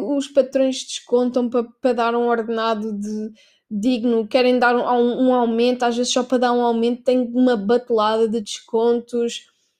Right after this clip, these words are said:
Se tu começas a ganhar mais, ainda te descontam mais. Sei lá, parece que não querem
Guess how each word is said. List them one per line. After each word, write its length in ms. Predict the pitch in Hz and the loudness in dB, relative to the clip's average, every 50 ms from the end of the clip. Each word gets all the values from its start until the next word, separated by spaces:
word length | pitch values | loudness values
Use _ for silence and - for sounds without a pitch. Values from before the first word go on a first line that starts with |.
| _ _ _ | _ _ _
Se 160 | - - - - | -20 -16 -4 0
tu 220 | 339 339 339 311 | 2 2 2 2
começas 400 | 330 294 311 311 302 311 302 277 | 0 0 0 0 0 -2 -2 0
a 80 | 294 285 | 0 0
ganhar 320 | 277 277 285 277 269 254 | 2 0 0 0 -2 -2
mais, 320 | 247 247 262 269 269 262 277 | -2 -2 -2 -2 -2 -2 -2
ainda 220 | 269 285 277 277 | 0 0 2 0
te 80 | 277 - | 0 -4
descontam 580 | - - - - - 277 277 262 269 262 240 220 | -10 -16 -8 -2 0 0 0 2 2 0 0 0
mais. 720 | 208 196 202 220 247 262 262 254 262 262 262 - - _ _ _ _ _ _ _ _ _ _ _ _ _ _ _ _ _ _ _ _ | -2 -4 -4 -4 -2 -2 -2 -2 -2 -4 -4 -8 -12 _ _ _ _ _ _ _ _ _ _ _ _ _ _ _ _ _ _ _ _
Sei 180 | - - 415 415 | -4 0 2 2
lá, 160 | 415 359 294 | 4 2 2
parece 340 | - 330 330 392 381 - - | 2 2 2 2 2 2 2
que 100 | - 392 | 4 6
não 180 | 415 392 381 | 6 6 4
querem 380 | - 370 392 381 392 392 381 | 2 2 2 2 4 4 2